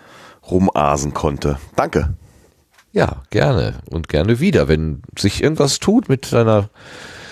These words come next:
Speaker 2: Alexa oder was auch immer, äh, komm vorbei und erzählst uns davon. Oder wir warten alle auf die Subscribe elf, aber das ist noch so lange hin.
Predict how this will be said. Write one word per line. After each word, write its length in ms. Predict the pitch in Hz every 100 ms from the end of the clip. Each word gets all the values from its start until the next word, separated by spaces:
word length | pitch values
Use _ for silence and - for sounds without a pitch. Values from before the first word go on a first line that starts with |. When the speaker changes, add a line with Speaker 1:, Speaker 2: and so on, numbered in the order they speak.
| - -
Speaker 2:
Alexa 720 | - 117 135 - 147 120 110 92
oder 360 | 107 101 95
was 180 | 101 104
auch 120 | 80
immer, 800 | - 95 90 95 95 87 82 76 78
äh, 40 |
komm 120 | 98
vorbei 240 | 87 76 73
und 80 | 65
erzählst 400 | 73 - - -
uns 200 | 50 -
davon. 300 | - - - - -
Oder 340 | 104 123 101 107 - _ _ _ _ _ _ -
wir 200 | 87 73
warten 240 | 71 -
alle 160 | 62 73
auf 100 | -
die 60 | -
Subscribe 480 | 65 - 65 64
elf, 280 | 60 53 - -
aber 140 | 69
das 120 | - -
ist 120 | -
noch 80 | 69
so 120 | -
lange 280 | 82 62 -
hin. 380 | - 62 110